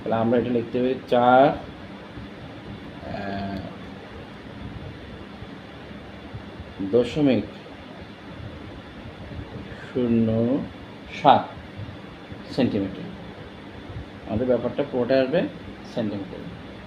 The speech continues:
তাহলে আমরা এটা কী বের করলাম? দণ্ডটি দৈর্ঘ্য নির্ণয় করলাম। খুবই সহজ কিন্তু। আসলে, আহ, এ ধরনের ম্যাথ কিন্তু থাকবে, তোমাদের খেয়াল করতে হবে যে এই ক্ষেত্রে আমাদের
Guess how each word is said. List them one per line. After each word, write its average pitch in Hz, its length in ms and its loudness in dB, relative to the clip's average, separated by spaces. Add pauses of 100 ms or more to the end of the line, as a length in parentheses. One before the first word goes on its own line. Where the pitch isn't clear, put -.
(100)
তাহলে 113 120 4
আমরা 123 160 6
এটা 139 180 4
কী 143 100 6
বের 139 200 10
করলাম? 151 380 4 (640)
দণ্ডটি 123 500 10
দৈর্ঘ্য 117 160 6
নির্ণয় 101 320 4
করলাম। 90 220 -8 (720)
খুবই 175 280 8
সহজ 147 520 8
কিন্তু। 107 280 -2 (520)
আসলে, 120 400 4 (640)
আহ, 107 260 4
এ 110 40 -2
ধরনের 143 320 4
ম্যাথ 117 300 4
কিন্তু 127 220 -2
থাকবে, 107 460 0
তোমাদের 117 260 0 (140)
খেয়াল 110 240 2
করতে 120 240 -2
হবে 104 260 2 (840)
যে 95 280 0 (1800)
এই 113 120 4
ক্ষেত্রে 117 580 4 (140)
আমাদের 110 360 4